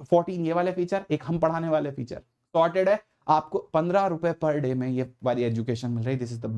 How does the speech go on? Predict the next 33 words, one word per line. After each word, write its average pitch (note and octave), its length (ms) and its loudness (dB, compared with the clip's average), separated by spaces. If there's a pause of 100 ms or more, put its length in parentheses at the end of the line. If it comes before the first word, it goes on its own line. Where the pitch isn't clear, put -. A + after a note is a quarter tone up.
best F3+ 240 2
education C3+ 540 0
you B2+ 200 0
can A#2 140 4
get। B2 420 0
प्लस A#3+ 240 4
आपको G3+ 240 2
मिलेगी F3 280 -2
मेरी D3+ 200 0
गाइडेंस C3 460 0 (200)
अगर D#3+ 200 4
आप D3+ 200 2
एएनयूपी C#3 380 2
कोड A#2 200 4
यूज़ A2 200 0
करते G#2+ 240 -4
हैं A2 80 -6
तो। A2 200 -8
आप F3 180 2
एएनयूपी F3+ 380 2
कोड F3+ 180 2
यूज़ F3+ 160 2
करिए, F#3+ 300 2 (340)
Telegram G3 520 4
पर G#3 160 4
मुझे F3 380 2
भेजिए F3+ 400 2
screenshot F#3+ 480 0
and E3+ 240 -4
I A3 160 2
will F3+ 260 0
take D3+ 220 -2
you। A#2 180 2